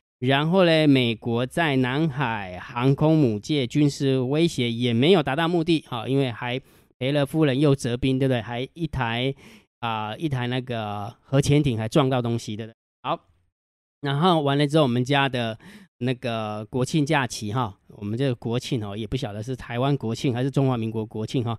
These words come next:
就可以看，可以看得出来哈，应该是我们的台独势-，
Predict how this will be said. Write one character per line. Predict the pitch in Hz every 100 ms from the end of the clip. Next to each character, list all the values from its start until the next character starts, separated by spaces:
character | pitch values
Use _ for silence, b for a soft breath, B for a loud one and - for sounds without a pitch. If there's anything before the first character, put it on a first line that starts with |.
| B B B
就 | -
可 | 175
以 | 180
看， | 165 170
可 | - 160
以 |
看 | 151 165
得 | 135
出 | 143
来 | 147 107
哈， | 113
应 | 135
该 | 151 147
是 | 147 139 127 117 B B B
我 |
们 | 120
的 | 127
台 | 135 127
独 | 139 139
势-， | -